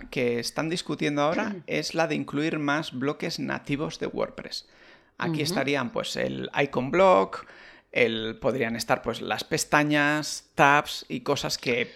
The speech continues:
Speaker 1: mm, yo le veo
Speaker 2: Que se echan de menos, ¿no?
Speaker 1: Sí, incluso, bueno, podríamos entrar en el, en el pantanoso mundo de los sliders. <laughs> Pero,
Speaker 2: Uf.
Speaker 1: sí,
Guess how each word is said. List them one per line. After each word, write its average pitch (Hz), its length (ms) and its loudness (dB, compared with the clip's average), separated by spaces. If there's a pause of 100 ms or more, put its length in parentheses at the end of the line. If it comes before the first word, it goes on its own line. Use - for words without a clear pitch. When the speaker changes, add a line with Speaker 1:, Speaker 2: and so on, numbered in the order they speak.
(240)
Speaker 1:
mm, 85 260 -2
yo 139 180 2
le 127 220 2
veo 127 160 -2
Speaker 2:
Que 135 100 8
se 123 140 10
echan 185 260 6
de 175 120 8
menos, 156 420 4
¿no? 214 60 0
Speaker 1:
Sí, 240 260 0
incluso, 147 840 2
bueno, 131 380 -4
podríamos 135 460 -2
entrar - 260 0
en 147 100 -2
el, - 400 -4 (260)
en 139 300 -2
el 139 120 -2
pantanoso 139 680 -2
mundo 139 280 -2
de 131 80 2
los 127 160 -4
sliders. 185 800 4
<laughs> - 60 0 (800)
Pero, 185 260 8
Speaker 2:
Uf. - 80 -4 (380)
Speaker 1:
sí, - 200 0